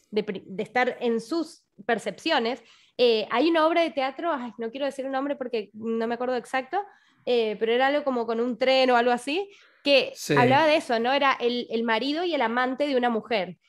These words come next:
Speaker 1: y se encuentran como en un spa, y los dos están locamente enamorados de la mujer. Entonces hablan todo el tiempo,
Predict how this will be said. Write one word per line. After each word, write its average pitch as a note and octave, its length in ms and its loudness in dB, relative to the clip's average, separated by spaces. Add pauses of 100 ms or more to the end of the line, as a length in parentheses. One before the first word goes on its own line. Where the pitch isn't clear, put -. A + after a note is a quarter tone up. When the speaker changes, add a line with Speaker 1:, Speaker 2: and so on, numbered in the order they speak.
Speaker 1:
y A3 80 -10
se - 100 -2
encuentran C4 460 0
como C#4+ 180 2
en B3+ 80 2
un C#4+ 100 0
spa, D4+ 600 0
y A#3+ 80 -2
los G#3 120 0
dos C4 260 2
están C4 340 -4
locamente C4 580 2
enamorados A#3+ 600 0
de F#3 240 -4
la G3 120 -2
mujer. F#3 300 -6
Entonces A#3 420 -4
hablan C#4 400 -4
todo C#4+ 140 0
el C#4+ 200 -2
tiempo, C#4+ 380 -2